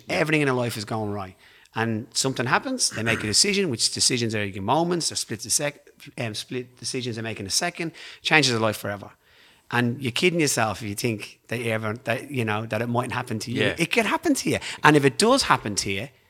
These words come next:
Speaker 1: then you're gonna want someone to help them. You're gonna have to ask yourself, like, "Who's gonna help my, my son, my daughter, my brother, my, my nephew? Who's gonna do that?" I know I have kids. I know if that happens, I'd want people, I'd want Rebuild,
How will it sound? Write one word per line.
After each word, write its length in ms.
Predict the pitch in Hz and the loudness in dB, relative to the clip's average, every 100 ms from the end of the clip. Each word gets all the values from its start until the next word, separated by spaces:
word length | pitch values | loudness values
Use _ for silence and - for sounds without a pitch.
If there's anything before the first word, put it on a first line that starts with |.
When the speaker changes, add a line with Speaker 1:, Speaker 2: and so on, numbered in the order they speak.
| _ _ _ _ _ - | _ _ _ _ _ 4
Speaker 1:
then 160 | 190 | 6
you're 100 | 214 | 6
gonna 200 | 190 175 | 6 6
want 260 | 143 175 190 | 6 6 8
someone 260 | 175 165 | 6 4
to 80 | 151 | 4
help 220 | 147 180 - | 4 2 0
them. 200 | 107 - _ _ _ _ | -4 -6 _ _ _ _
You're 100 | 131 | 0
gonna 160 | 143 151 | 6 6
have 140 | 165 175 | 6 4
to 100 | 170 | 4
ask 260 | 170 170 | 4 4
yourself, 300 | 160 151 139 | 2 4 4
like, 180 | 135 127 | 4 2
"Who's 220 | 180 180 | 2 2
gonna 160 | 180 165 | 2 2
help 180 | 156 156 | 2 2
my, 340 | 139 143 151 - _ _ - | 4 4 0 -8 _ _ -2
my 420 | 139 139 135 127 - - | 4 4 4 0 -8 -4
son, 460 | - - 147 127 107 | 4 6 6 4 4
my 180 | 120 117 | 2 0
daughter, 580 | 113 123 117 107 95 - | 2 4 4 2 0 -8
my 160 | 120 117 | -6 -4
brother, 380 | 113 127 117 101 | 0 2 4 2
my, 240 | 107 113 | 0 -4
my 300 | 131 135 117 | -4 -4 -2
nephew? 360 | 113 113 - 98 | 0 -2 -2 -4
Who's 160 | 175 185 | -4 -2
gonna 140 | 175 | -2
do 140 | 180 | 0
that?" 200 | 185 139 - - - - _ _ - | 0 -2 -6 -20 -20 -20 _ _ 0
I 80 | 135 | 6
know 280 | 147 120 | 6 6
I 100 | 110 | 2
have 140 | 208 175 | 0 0
kids. 200 | 123 117 | 0 2
I 20 | |
know 180 | 117 117 | 2 0
if 120 | 101 | 2
that 180 | - 151 | 2 2
happens, 460 | 156 117 107 113 - - _ - | 2 0 0 -4 -6 -12 _ 2
I'd 220 | 113 185 | 6 6
want 240 | 135 175 220 | 6 4 4
people, 340 | 113 104 175 | 0 0 -2
I'd 140 | - 165 | 0 0
want 260 | 147 175 156 | 2 2 2
Rebuild, 480 | 127 107 104 98 | 0 0 -4 -6